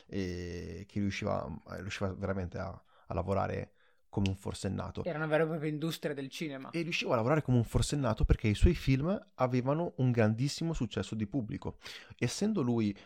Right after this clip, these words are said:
Speaker 1: un, un regista molto attento non solo alla testa dello spettatore, eh, quindi parlando magari, eh, mostrandogli la sua idea di cinema, ma anche al pubblico di, di pancia, eh, a quel pubblico più generalista,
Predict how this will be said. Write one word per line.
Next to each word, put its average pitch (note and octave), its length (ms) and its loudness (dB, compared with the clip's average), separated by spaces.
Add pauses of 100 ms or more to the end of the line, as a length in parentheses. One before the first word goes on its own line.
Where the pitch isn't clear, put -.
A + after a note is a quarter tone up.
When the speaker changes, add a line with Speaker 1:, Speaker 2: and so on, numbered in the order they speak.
Speaker 1:
un, A2 240 0
un A2 120 -4
regista B2+ 340 0
molto C#3 300 -2
attento G2 340 0
non F#2 120 0
solo F3 280 -4
alla G2+ 200 -2
testa A2 280 -6
dello G2 120 -6
spettatore, A#2 640 -6 (300)
eh, G2 460 -2
quindi G#2 260 0 (320)
parlando G2+ 500 -2
magari, G2 400 0 (220)
eh, F#2+ 220 -6
mostrandogli A2 640 -2
la G2+ 120 0
sua D#3 240 -4
idea G#2+ 200 2
di G2 100 -8
cinema, G#2 500 0 (300)
ma A#2+ 120 0
anche D3+ 400 -4 (240)
al G#2+ 180 0
pubblico C3+ 360 -2
di, G#2 200 -2
di G#2+ 120 -6
pancia, A#2 520 -2 (320)
eh, - 80 -4
a G2 520 2
quel G#2+ 140 -2
pubblico A2 460 -4
più - 160 -4
generalista, G#2+ 640 2